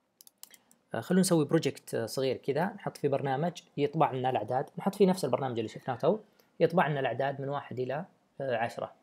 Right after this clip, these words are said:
هذا نسوي جافا بروجكت، آه، جديد نسميه تيست، آه، فور لوب. آه، طيب. نسوي هنا كلاس جوا. نقول نيو كلاس.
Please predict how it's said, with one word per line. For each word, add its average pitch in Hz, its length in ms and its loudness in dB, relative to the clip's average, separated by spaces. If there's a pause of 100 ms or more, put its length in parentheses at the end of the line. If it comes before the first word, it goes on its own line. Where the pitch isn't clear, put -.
(220)
هذا 175 180 2
نسوي 151 420 0
جافا 151 280 2
بروجكت، 127 600 -4
آه، 117 360 -8 (800)
جديد 160 280 -2
نسميه 139 440 -4
تيست، - 560 -6
آه، 110 300 -4 (240)
فور 127 320 0 (640)
لوب. 156 320 0 (880)
آه، 123 360 -4
طيب. - 180 -10 (2000)
نسوي 151 340 -4
هنا 131 100 -6
كلاس 151 500 -6
جوا. 127 360 -6 (1500)
نقول 127 220 -8
نيو 123 220 -8
كلاس. - 680 -4